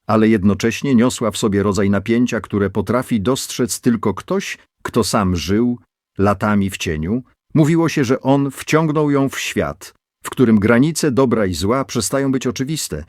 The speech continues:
w świat, gdzie decyzje podejmuje się w półmroku, a każdy gest ma drugie dno. Ona z kolei coraz częściej łapała się na tym, że zaczyna kwestionować własne wybory. Wspominała momenty sprzed lat, gdy wydawało jej się, że zna sens swojego życia.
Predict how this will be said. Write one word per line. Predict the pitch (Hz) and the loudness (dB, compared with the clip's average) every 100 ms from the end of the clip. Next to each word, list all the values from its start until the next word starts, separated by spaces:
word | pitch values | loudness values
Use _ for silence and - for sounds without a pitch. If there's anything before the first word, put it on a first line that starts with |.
| _ | _
w | - | -6
świat, | - 165 127 | -2 -2 -2
gdzie | 92 110 | -2 0
decyzje | 147 - 151 117 110 | 0 0 -2 -2 0
podejmuje | 117 104 107 147 131 | 0 2 2 0 -2
się | 113 | -4
w | - | -2
półmroku, | 120 104 143 175 92 - | 2 4 2 0 -6 -6
a | 95 | -4
każdy | - 120 110 110 | -2 -2 0 0
gest | 135 - 127 | 0 -2 0
ma | 135 | 2
drugie | 113 135 135 | 2 0 0
dno. | 123 104 78 - _ - | 0 0 -2 -10 _ -2
Ona | 190 208 120 | 2 2 2
z | - | 0
kolei | 117 110 113 | 2 2 2
coraz | 101 123 117 | 0 0 0
częściej | 139 131 - 127 | -2 -2 0 2
łapała | 113 107 147 135 | 2 2 -2 -2
się | 156 | 0
na | 131 | -2
tym, | 110 135 | 0 0
że | 226 | 2
zaczyna | 196 110 147 151 | 0 0 -4 -4
kwestionować | - 135 131 107 87 98 87 | -2 0 2 2 2 -2 -2
własne | 95 117 107 | -2 0 0
wybory. | 104 87 80 113 - _ _ _ _ _ | 0 -2 -4 -6 -8 _ _ _ _ _
Wspominała | - - 131 127 156 165 | -6 2 4 6 4 2
momenty | 131 123 165 165 147 | 4 4 2 0 -4
sprzed | - - 107 | -2 -2 0
lat, | 131 170 101 | 0 -2 -4
gdy | 92 107 | -4 -2
wydawało | 110 120 113 151 139 | 0 2 2 0 0
jej | 127 123 | 0 -2
się, | 127 | -2
że | 104 98 | 0 0
zna | 120 170 | 0 -2
sens | - 135 117 | 0 2 0
swojego | - - 113 110 107 | -2 -4 -2 0 0
życia. | 95 95 113 127 | -2 -4 -4 -6